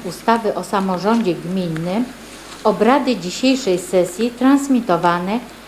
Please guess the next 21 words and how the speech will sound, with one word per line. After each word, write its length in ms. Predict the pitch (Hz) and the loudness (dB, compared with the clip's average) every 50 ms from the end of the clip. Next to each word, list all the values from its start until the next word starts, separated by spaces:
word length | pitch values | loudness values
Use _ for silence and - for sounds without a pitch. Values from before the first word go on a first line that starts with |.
| - - - - | -20 -12 -4 -2
i 100 | 254 233 | 0 0
utrwalane 800 | - 285 311 302 - - - 226 214 202 220 240 262 262 247 202 | 2 0 -2 -2 -6 -4 0 2 4 4 4 4 4 4 2 2
będą 460 | 175 196 202 214 233 226 233 233 226 | 2 2 2 4 4 2 2 2 2
za 120 | - 190 | 2 0
pomocą 480 | 180 - 202 190 196 214 226 220 - 226 | 0 0 -2 -2 0 0 0 0 -2 -2
urządzeń 680 | - - 185 170 185 202 214 220 214 220 208 202 202 | -2 -2 -2 -2 0 0 0 0 0 0 0 0 2
rejestrujących 1000 | 180 185 180 180 180 180 - - 175 160 170 175 185 190 190 - 202 - - - | 2 4 4 4 2 0 -4 -6 -4 -2 0 0 0 0 -2 -2 -4 -4 0 0
obraz 340 | 170 170 170 170 170 170 170 - - | 0 0 2 2 2 0 0 -2 -6
i 80 | 175 | -8
dźwięk. 320 | 151 - 160 147 147 131 107 - - - - - - - - - - - - - | -6 -6 -4 -2 -2 -2 -4 -8 -16 -18 -18 -18 -18 -18 -18 -18 -18 -18 -12 -2
Dlatego 420 | - 202 202 202 - 294 277 285 269 | 2 2 2 4 2 4 4 4 4
zwracam 580 | 269 214 196 226 254 269 269 - 285 269 262 | 4 2 0 2 2 2 2 2 2 2 2
uwagę, 420 | 262 233 196 214 180 160 156 - 151 156 170 - - - - - - - - | 0 0 2 2 2 2 0 -2 -6 -8 -10 -12 -16 -20 -20 -20 -20 -18 -6
że 160 | 180 190 208 | -2 -2 0
uczestnictwo 920 | - 233 208 202 - 214 202 196 - - 240 254 294 294 - - - 208 190 | 0 0 -2 0 0 0 -2 -2 -2 0 2 2 2 2 0 -2 0 0 0
w 60 | 196 | -2
sesji 560 | - - - 185 160 151 - - 202 220 254 240 - - - | -2 0 0 2 2 0 -2 -4 -2 -2 -2 -4 -6 -8 -4
oznacza 540 | 202 190 185 196 208 220 233 233 - 208 202 | -4 -2 0 2 2 2 2 2 0 0 -2
świadomą 640 | 202 - - 196 185 185 202 247 262 269 226 - | -2 -2 -2 0 0 2 4 4 4 4 2 2
akceptację 800 | - 175 180 - - - 190 185 - - 233 240 240 - 202 185 | 0 0 -2 -2 -2 -2 -2 -2 0 0 -2 -2 0 -2 -2 -4
uczestników, 960 | 190 214 190 - - 175 165 - - - 180 170 151 - - 185 208 233 - | -2 -4 -4 -4 -4 -4 -4 -4 -6 -6 -6 -6 -6 -4 -2 -2 -2 -2 -4